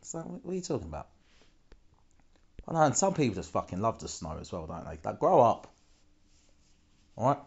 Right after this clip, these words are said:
People moan about the snow, you get on my nerves. People love the snow. Yeah, grow up.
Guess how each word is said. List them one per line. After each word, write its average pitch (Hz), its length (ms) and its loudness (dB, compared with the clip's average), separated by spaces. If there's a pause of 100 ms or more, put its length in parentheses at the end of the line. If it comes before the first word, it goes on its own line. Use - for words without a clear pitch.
(1500)
People 220 220 10
moan 180 180 10
about 160 200 12
the 165 60 2
snow, 156 200 4
you 147 140 2
get 143 140 2
on 131 40 0
my 139 100 2
nerves. 127 300 4
People 143 260 -2
love 127 280 4
the - 80 -6
snow. 98 280 -4 (140)
Yeah, 120 80 -8
grow 107 280 0
up. - 200 -10